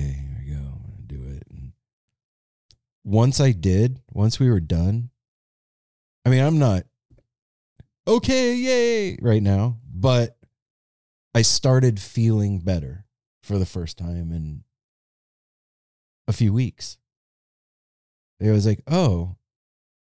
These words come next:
wow, I feel a little lighter. I feel like I got it off my chest, at least. And now I have some, um, a little space just from talking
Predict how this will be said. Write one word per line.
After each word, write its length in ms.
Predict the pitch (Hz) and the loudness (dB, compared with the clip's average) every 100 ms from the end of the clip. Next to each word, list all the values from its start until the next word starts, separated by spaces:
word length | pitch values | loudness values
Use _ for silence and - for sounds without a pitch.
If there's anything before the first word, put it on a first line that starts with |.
| _ _ _ _ _ | _ _ _ _ _
wow, 320 | 127 160 135 | 0 2 4
I 100 | 107 | 2
feel 320 | 101 135 135 | 0 2 4
a 40 | 131 120 | 4 4
little 200 | 120 131 | 2 2
lighter. 500 | 131 143 90 87 107 _ _ _ _ _ | 2 0 -2 -4 -8 _ _ _ _ _
I 140 | 98 95 | -4 -4
feel 760 | - - 113 113 117 117 113 _ _ _ _ _ _ _ _ _ _ _ | -6 -2 0 2 2 0 -4 _ _ _ _ _ _ _ _ _ _ _
like 140 | - 107 | 0 2
I 80 | 117 | 4
got 280 | 98 113 117 | 4 4 2
it 80 | - | 2
off 280 | 110 113 - | 0 0 2
my 120 | 107 | 0
chest, 680 | 92 - 101 76 - - - | 2 0 0 -2 -8 -12 -6
at 180 | 101 90 | -4 -4
least. 460 | 85 82 73 - - _ _ _ _ _ | -4 -8 -8 -12 -14 _ _ _ _ _
And 180 | - 104 | 0 2
now 160 | 107 110 | 4 4
I 80 | 107 | 4
have 280 | 110 104 | 4 2
some, 400 | 92 110 95 95 92 | 0 0 0 0 -2
um, 420 | 92 87 85 85 _ _ _ _ _ _ _ _ _ _ _ _ _ _ _ | -2 -2 -4 -8 _ _ _ _ _ _ _ _ _ _ _ _ _ _ _
a 80 | 110 | 0
little 200 | 107 104 | 2 2
space 800 | 92 - - 95 78 - - - _ _ _ _ _ _ _ _ _ - | 0 -2 0 -2 -2 -8 -10 -16 _ _ _ _ _ _ _ _ _ -12
just 400 | 92 117 135 - | 0 2 4 0
from 200 | - 165 139 | -2 -2 0
talking 640 | - 104 95 90 76 | 0 0 0 -4 -6